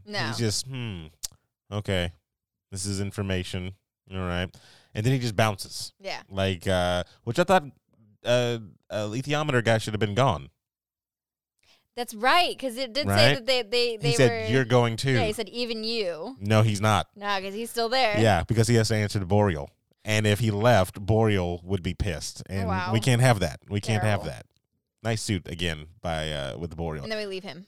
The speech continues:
Speaker 2: I'm just saying.
Speaker 1: We
Speaker 2: It
Speaker 1: go
Speaker 2: was
Speaker 1: back to
Speaker 2: blue.
Speaker 1: Azrael.
Speaker 2: Yeah, uh, did
Speaker 1: I
Speaker 2: you
Speaker 1: didn't
Speaker 2: notice
Speaker 1: even
Speaker 2: it?
Speaker 1: notice.
Speaker 2: It was, it was blue. It was not black like everybody else's.
Speaker 1: Mm-hmm.
Speaker 2: Blue. He's not the same. He is
Speaker 1: All right.
Speaker 2: above them.
Speaker 1: Uh, so we go back to Azrael, who's kind of puttering around in his, in his laboratory.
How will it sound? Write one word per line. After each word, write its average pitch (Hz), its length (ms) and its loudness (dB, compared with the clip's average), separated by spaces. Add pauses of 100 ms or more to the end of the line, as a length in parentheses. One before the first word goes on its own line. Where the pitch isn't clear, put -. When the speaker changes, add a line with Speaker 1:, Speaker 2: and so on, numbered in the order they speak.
(140)
Speaker 2:
I'm 90 80 -10
just - 140 -6
saying. 110 260 2
Speaker 1:
We - 20 -6
Speaker 2:
It - 80 -12
Speaker 1:
go 101 80 2
Speaker 2:
was 123 80 4
Speaker 1:
back 113 60 -2
to 151 60 4
Speaker 2:
blue. 165 160 8
Speaker 1:
Azrael. 165 360 -8
Speaker 2:
Yeah, 190 160 -8
uh, 196 240 -2
did 190 120 -8
Speaker 1:
I - 40 -4
Speaker 2:
you 98 60 -2
Speaker 1:
didn't 113 80 -2 (140)
Speaker 2:
notice - 60 -6
Speaker 1:
even 135 160 -6
Speaker 2:
it? - 20 -16
Speaker 1:
notice. 139 240 -10
Speaker 2:
It 107 40 2
was, 110 260 2
it 107 100 -2
was 104 120 0
blue. 123 240 6
It 101 60 4
was 98 180 0
not 107 500 2
black 113 400 2
like 98 260 -2
everybody 117 600 4
else's. 82 480 0
Speaker 1:
Mm-hmm. 185 360 -12 (160)
Speaker 2:
Blue. 92 280 -2 (140)
He's 92 180 -6
not 85 160 -4
the - 80 -10
same. 76 360 -4 (100)
He 87 120 -8
is 80 260 -8
Speaker 1:
All - 60 -10
right. 92 80 -8
Speaker 2:
above 90 260 -4
them. 73 200 -14 (760)
Speaker 1:
Uh, 214 380 2
so 254 140 -6
we 269 60 0
go 285 100 4
back 247 240 2
to 262 100 -2
Azrael, 214 540 -2
who's 226 160 -10
kind 208 180 -6
of 208 80 -12
puttering 214 320 -4
around 202 560 -6
in 196 160 -12
his, 196 300 -8
in 196 80 -8
his 196 200 -8
laboratory. 196 960 0